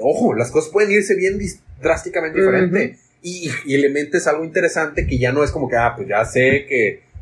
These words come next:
Speaker 1: pues, esta persona no se puede morir, y esta persona sí se va a morir, y pues ya.
Speaker 2: Sí.
Speaker 1: Entonces, la, en la, en la cuarta temporada, una de las, uno de los problemas que hay es que se to-, tienen que tomar un buen rato en rellenar el porqué de ese time skip, de ese salto de tiempo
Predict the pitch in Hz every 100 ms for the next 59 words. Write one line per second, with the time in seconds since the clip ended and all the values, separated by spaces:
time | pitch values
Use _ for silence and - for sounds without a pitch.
0 | - 113 107 - 131 123 127 135 127 117
1 | 110 107 101 107 165 185 139 123 110 101
2 | 104 98 - 101 95 107 165 180 175 139
3 | - - - - - _ _ - - 107
4 | 190 220 220 - - _ _ - 160 170
5 | 170 170 165 170 180 175 208 226 220 185
6 | 175 180 196 185 - _ 147 - _ _
7 | 147 165 190 185 - 131 127 135 143 -
8 | 131 110 131 - _ _ 127 131 - 160
9 | - - - - - 156 143 - 160 156
10 | - 165 175 180 156 147 160 160 156 143
11 | 139 - 156 156 123 120 120 120 120 117
12 | 117 123 143 - _ _ - 120 120 120
13 | 113 - 147 160 156 170 - 131 139 147
14 | - 180 123 123 135 139 135 - 151 131
15 | 127